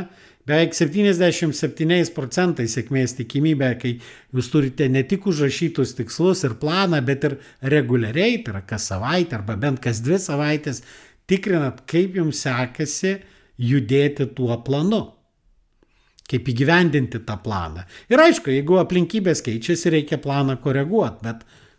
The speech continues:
tikslo koreguot nereiktų. Taigi, kaip dar detaliau pasidaryt tą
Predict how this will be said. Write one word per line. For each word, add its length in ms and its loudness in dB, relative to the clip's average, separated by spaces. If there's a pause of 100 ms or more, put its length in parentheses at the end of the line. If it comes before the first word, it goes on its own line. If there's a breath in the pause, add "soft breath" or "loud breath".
(420 soft breath)
tikslo 480 -2 (160)
koreguot 640 -2
nereiktų. 540 -2 (580 loud breath)
Taigi, 260 4 (140)
kaip 380 4
dar 300 4
detaliau 800 4 (300 loud breath)
pasidaryt 840 2
tą 200 0